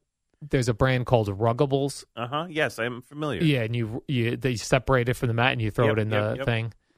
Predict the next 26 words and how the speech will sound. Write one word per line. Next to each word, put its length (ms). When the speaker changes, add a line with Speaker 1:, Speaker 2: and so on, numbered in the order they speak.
Speaker 1:
But 140
it's, 240
it's 180
still 280
big 260
and 160
bulky 220
Speaker 2:
It 80
is, 260
Speaker 1:
to 80
put 240
in 60
Speaker 2:
yes. 40
Speaker 1:
your 100
washing 400
machine. 420
But, 380
so 260
I 100
was 140
like, 160
"Oh, 120
you 140
know 120
what? 140
I, 140